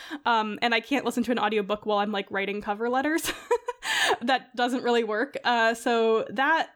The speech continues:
I haven't been getting through as many books as I want to be. Um, and I also have been experiencing a lot of middle of the road reading experiences. I did just finish Razorblade Tears by S A Cosby,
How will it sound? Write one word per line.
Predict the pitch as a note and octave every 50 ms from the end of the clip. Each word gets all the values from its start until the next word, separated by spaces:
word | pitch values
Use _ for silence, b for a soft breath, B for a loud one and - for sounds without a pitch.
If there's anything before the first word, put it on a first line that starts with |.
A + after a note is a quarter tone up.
| -
I | - C4+ C4+
haven't | C#4 C4 D4+ E4+ E4 G4+ F4 D4+
been | E4+ D4+ C#4+
getting | C#4 B3+ B3 B3
through | B3 - A3+ G#3+
as | G#3+ A3
many | G#3+ G#3 G3+
books | G3 G3 F#3+ F#3 F#3+ - - -
as | - G3+ F#3+ F#3+ F#3 - G3 - - -
I | - A3 A3 G#3 G#3 G#3+ G#3+ G3+
want | - G#3 B3 C#4+ E4+ - D4
to | - G#4+ G#4+
be. | A#4 B4 B4+ C5+ C#5 - - - - - D4 - -
Um, | B3 A#3+ A#3 A#3 A3 A3+ A3+ - -
and | B3+ D#4+ E4+ F4+
I | - C#4+ E4+ G4+ G#4+ G#4+ A4 A4
also | A#4 A#4 - A4+ G#4+
have | G4 G4+ F#4+ G4
been | G4 F#4
experiencing | F#4+ F4 - - F4 D#4 D4+ D4+ D4 D4 D4 E4 D4 C#4+
a | C#4+ C#4
lot | B3 A#3 A3+ A3
of | A3 A3 A3
middle | A3 G#3+ G#3 G3 G3+ G3 - G#3
of | G#3 G3+ G3
the | - G3+ G3
road | F#3+ G3 G3 G3+ G3+ G3+ G3+ G3+ G3 F#3+ G3+ G3+ A3 - -
reading | F#3+ F#3+ F3+ F#3 - -
experiences. | - - - - - - - - C3 - - - - - - - - - A#3+ - - -
I | C4+
did | B3+ C#4+ C#4 C4+
just | G4+ G4+ - - -
finish | D#4 D4 D4 D4+ C#4+ - -
Razorblade | A#3 A#3 A3 A3 A#3+ - C#4 C4 A3+ A#3 A#3 A3+ A#3 A3 G3+ -
Tears | - - A#3+ A3 G#3 G#3+ A3 B3+ C#4+ C#4
by | - A3+ A3+ A3 -
S | - G#3 G#3+ -
A | A#3+ A3 A3
Cosby, | - - - G3 G3 G#3+ A3+ A#3 C#4 C#4 D4 D#4+ F4